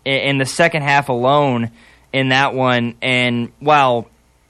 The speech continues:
the, the, the Gardner Webb Bulldogs scored just twenty. So a huge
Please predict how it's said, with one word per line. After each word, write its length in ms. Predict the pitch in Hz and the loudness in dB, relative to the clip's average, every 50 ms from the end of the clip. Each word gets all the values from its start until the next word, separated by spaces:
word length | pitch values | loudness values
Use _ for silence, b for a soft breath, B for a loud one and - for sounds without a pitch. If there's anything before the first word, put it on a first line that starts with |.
| _ - | _ -6
the, 440 | 120 147 165 143 135 131 117 - - | -2 0 2 2 2 0 -4 -8 -16
the, 300 | 117 123 135 131 127 127 | -8 -4 -2 -2 -2 -2
the 120 | 117 131 127 | -4 -4 0
Gardner 280 | 123 151 160 156 151 147 | 2 2 2 2 2 2
Webb 220 | 143 143 131 113 | 2 0 0 2
Bulldogs 400 | 135 143 147 135 127 120 117 - | 0 0 2 2 2 0 0 -4
scored 260 | - - 131 127 123 | -6 -4 -2 -2 -2
just 260 | 110 123 110 - - | -2 -4 -6 -6 -10
twenty. 500 | - - - 147 156 151 123 104 95 92 b b b b b | -10 -2 2 2 2 2 2 -2 -10 -14 b b b b b
So 180 | - - 151 139 | -4 -2 0 0
a 80 | 135 139 | 0 -2
huge 640 | 131 - - 202 208 214 208 196 165 131 - - | -4 -4 -2 0 2 4 4 2 0 -2 -8 -14